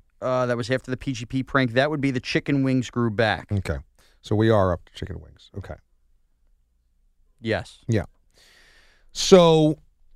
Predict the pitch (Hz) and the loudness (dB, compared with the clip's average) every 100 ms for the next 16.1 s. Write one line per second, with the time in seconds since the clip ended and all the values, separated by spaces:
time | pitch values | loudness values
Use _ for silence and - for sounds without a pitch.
0 | _ - - 160 - 240 254 247 220 147 | _ -14 2 4 6 6 4 4 2 4
1 | 208 170 156 151 - 117 127 104 160 175 | 6 8 8 6 4 4 6 8 8 6
2 | 165 160 151 156 147 135 - 131 113 120 | 6 6 6 6 8 6 6 6 6 4
3 | 117 _ 123 131 147 143 123 143 160 165 | 4 _ 6 8 8 6 6 8 8 4
4 | - 143 143 139 139 131 127 123 - _ | 2 4 6 6 4 4 2 0 -6 _
5 | _ 135 - 139 131 117 127 120 123 120 | _ 6 8 6 6 6 6 6 4 4
6 | - 131 123 - - 127 113 117 117 120 | 4 2 2 2 4 4 4 4 4 4
7 | 113 110 101 98 - _ - 107 107 123 | 4 6 6 4 -2 _ 0 2 4 2
8 | 117 - 113 104 107 104 104 92 113 95 | 4 6 6 4 4 4 2 2 2 4
9 | 101 98 117 113 104 104 101 101 101 92 | 4 6 6 6 4 2 2 2 0 2
10 | 107 - 110 92 101 90 90 92 - 123 | -2 2 2 2 0 -2 0 0 4 4
11 | 104 92 - _ _ _ 202 160 127 - | 4 0 -8 _ _ _ 6 6 2 -14
12 | _ _ 120 120 156 139 - - 139 123 | _ _ -4 2 4 2 -2 2 4 4
13 | 120 110 107 107 101 - 110 110 113 110 | 4 4 2 0 0 2 2 4 0 0
14 | 120 120 113 107 95 - 120 117 123 123 | 0 2 2 0 -2 2 4 4 2 2
15 | 110 110 120 123 117 113 - 123 110 127 | 2 2 0 2 0 0 -2 -2 -2 -2
16 | 131 | -4